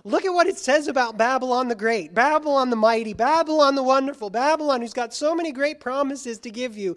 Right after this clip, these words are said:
It has fallen. The world is great, but it will be gone. And every authority and every culture and every individual and every, every cultural norm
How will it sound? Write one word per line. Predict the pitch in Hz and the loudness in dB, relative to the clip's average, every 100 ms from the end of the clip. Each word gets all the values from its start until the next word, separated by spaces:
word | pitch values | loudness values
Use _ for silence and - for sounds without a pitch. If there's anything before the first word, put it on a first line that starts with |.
| - - - | -10 -20 -12
It | - 330 349 - - - | -4 -4 -4 -8 -20 -20
has | - 262 311 320 302 - _ _ | -4 2 2 2 -2 -10 _ _
fallen. | - - 214 247 233 160 123 104 _ _ _ _ | -20 -2 6 8 8 4 -6 -20 _ _ _ _
The | 208 | -10
world | 202 262 349 359 | -4 -4 -2 -2
is | 370 247 | -6 -6
great, | 226 214 208 190 _ _ | -8 -8 -8 -12 _ _
but | - 214 | -10 -8
it | 220 | -6
will | 208 214 | -4 -4
be | 196 208 | -6 -8
gone. | 185 175 143 127 120 _ - | -6 -6 -6 -12 -20 _ -14
And | 196 - | -12 -2
every | 226 285 349 | 0 0 2
authority | 440 - 254 202 190 170 185 | 0 0 -4 -2 -2 -4 -4
and | 196 | -4
every | 254 320 | -4 -6
culture | 269 247 262 262 - 190 | -6 -2 -2 -4 -8 -6
and | |
every | 208 254 311 | -6 -8 -6
individual | 262 285 247 233 226 220 208 185 | -4 -4 -6 -8 -8 -8 -6 -6
and | 190 | -4
every, | 214 254 294 269 - - _ | -6 -6 -10 -12 -16 -20 _
every | 262 269 277 262 | -8 -6 -6 -6
cultural | 233 233 294 262 294 262 | -8 -4 -4 -4 -4 -4
norm | 233 233 233 214 | -2 -2 -2 -4